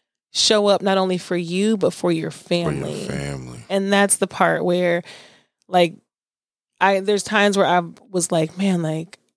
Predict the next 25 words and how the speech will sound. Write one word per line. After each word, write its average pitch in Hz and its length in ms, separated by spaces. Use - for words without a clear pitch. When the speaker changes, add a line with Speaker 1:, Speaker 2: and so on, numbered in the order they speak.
Speaker 1:
I 185 240
would 175 160
cry 185 480
'cause 180 140
I'm 175 180
like, 160 240
man, 196 240
like, 165 280
it 226 180
just 214 340
being 208 300
me 220 380
at 247 180
Jaden's 262 280
basketball 247 440
games 240 260
is 180 140
great, 202 240
but 190 120
Maya 202 260
has 202 140
to 170 100
pee - 340
eight 190 300
times. 190 560